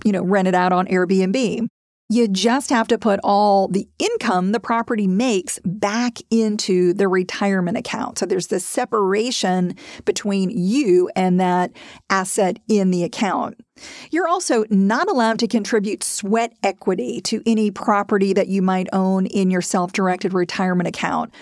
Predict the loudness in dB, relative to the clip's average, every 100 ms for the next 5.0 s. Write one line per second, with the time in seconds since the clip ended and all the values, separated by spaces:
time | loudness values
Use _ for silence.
0 | -16 -4 -2 -2 -2 0 2 2 2 0
1 | 0 0 0 -2 0 0 0 -2 -2 -4
2 | -6 -8 -12 -20 -20 -8 -2 2 4 2
3 | 2 0 2 0 2 2 2 0 0 2
4 | 2 2 -2 0 0 0 0 0 2 -2